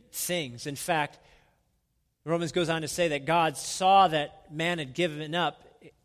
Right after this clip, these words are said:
worshiping him and had exchanged that kind of worship for worshiping of idols, created things, instead of worshiping the Creator. And so the Scripture says he turned man over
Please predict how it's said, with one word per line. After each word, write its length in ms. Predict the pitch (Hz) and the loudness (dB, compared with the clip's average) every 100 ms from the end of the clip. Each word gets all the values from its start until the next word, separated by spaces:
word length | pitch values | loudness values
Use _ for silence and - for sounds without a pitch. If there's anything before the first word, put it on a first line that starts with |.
| _ _ _ _ _ _ | _ _ _ _ _ _
worshiping 440 | 151 165 - 143 127 | -2 -2 -2 -8 -10
him 420 | 131 147 113 139 - _ _ _ _ | -6 -6 -6 -10 -20 _ _ _ _
and 140 | 139 139 | -8 -6
had 140 | 143 | -6
exchanged 640 | 131 - - 190 208 190 | -6 -8 -6 -4 -4 -6
that 280 | 147 185 - | 0 2 2
kind 140 | 151 139 | -6 -8
of 120 | 123 | -8
worship 420 | 127 123 135 - _ _ _ _ _ _ _ _ _ | -8 -8 -10 -14 _ _ _ _ _ _ _ _ _
for 180 | _ 170 | _ 0
worshiping 420 | 165 156 - 147 | 2 0 -4 -10
of 140 | 139 135 | -10 -8
idols, 540 | 131 131 123 107 - - | -4 -4 -4 -8 -16 -20
created 560 | - 151 147 143 131 113 - _ _ _ _ _ _ _ _ _ | -12 -6 -4 -4 -6 -12 -20 _ _ _ _ _ _ _ _ _
things, 420 | - 147 117 107 | -8 -6 -6 -10
instead 380 | 113 110 - 135 | -12 -12 -4 -2
of 140 | 123 113 | -2 -2
worshiping 440 | 127 - 117 117 | -6 -6 -10 -12
the 120 | 110 | -14
Creator. 360 | - 139 131 120 | -10 -4 -4 -4
And 120 | 120 | -8
so 320 | - 160 135 - - _ _ _ | 0 2 2 -4 -20 _ _ _
the 40 | - | -6
Scripture 300 | - - 147 | -6 -4 -6
says 300 | - 143 139 | -4 -4 -4
he 140 | 156 | -10
turned 360 | - 214 208 156 | -10 -10 -8 -6
man 300 | 165 165 147 | -4 -4 -4
over 400 | 147 165 143 | -2 -2 -4